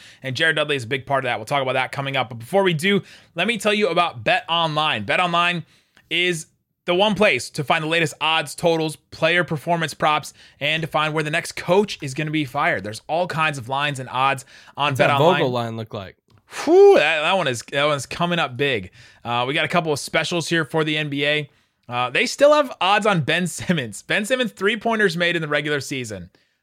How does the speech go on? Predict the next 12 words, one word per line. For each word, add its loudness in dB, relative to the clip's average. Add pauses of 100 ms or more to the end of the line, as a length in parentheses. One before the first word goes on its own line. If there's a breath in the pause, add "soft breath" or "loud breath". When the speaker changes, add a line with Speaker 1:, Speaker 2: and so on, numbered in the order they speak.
(160)
Speaker 1:
Under 0
two 0
or 6
over 2
two? -10 (100)
Under 0
two 2
is -2 (140)
minus -2
two, -2
two -4
fifteen. -10